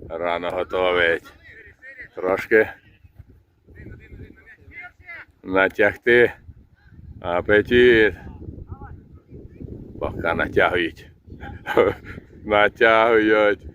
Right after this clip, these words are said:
Апетит, друзі, нічого іншого не думать. Тільки апетит спортивний, друзі. А-на-на.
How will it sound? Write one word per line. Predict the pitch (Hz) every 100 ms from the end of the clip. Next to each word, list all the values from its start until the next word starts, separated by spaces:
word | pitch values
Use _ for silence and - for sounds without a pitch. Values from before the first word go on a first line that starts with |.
| _ - _ _
Апетит, | - - 85 104 92
друзі, | 92 92 87 92
нічого | 92 87 95
іншого | 98 101 110 110 123 113 113 117 113
не | 113 104
думать. | 98 107 110 117 117 127 - - - - _ _ _ _ _ _ _ -
Тільки | 87 - 101 92 - - - - _ -
апетит | - 85 90 92 107 104 98
спортивний, | - 104 - 107 107 110 107 107
друзі. | 107 107 107 104 98 104 104 104 92 - - - - - - _ - - _ - - - - - _ - - -
А-на-на. | 123 123 127 123 113